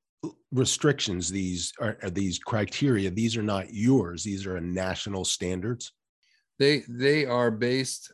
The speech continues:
Speaker 2: on identifying the highest risk population with the most potential for benefit, and as defined by the, the large clinical trials that tested C T screening. That doesn't mean that they're ideal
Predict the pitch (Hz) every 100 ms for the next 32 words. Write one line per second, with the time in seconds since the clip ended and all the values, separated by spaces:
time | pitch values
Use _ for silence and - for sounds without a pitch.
0 | - 110 107 104 104 98 98 101 107 110
1 | - 110 104 101 87 82 104 110 107 -
2 | 101 98 - 101 98 92 92 82 80 -
3 | 82 85 87 82 82 - - 87 92 95
4 | 95 - 101 - 90 87 85 - 78 85
5 | 82 78 - 78 _ _ 98 92 87 -
6 | 101 98 98 104 95 101 95 92 92 87
7 | 87 92 - - 87 85 - - 87 87
8 | 85 87 80 - - 87 85 85 - -
9 | 98 87 78 78 82 - - 87 - 82
10 | 76 - 82 - 80 80 78 _ _ _
11 | - - 135 120 76 69 - _ _ _
12 | _ - 98 92 123 117 95 110 135 113
13 | 98 95 98 95 90 87 85 98 90 78
14 | 87 104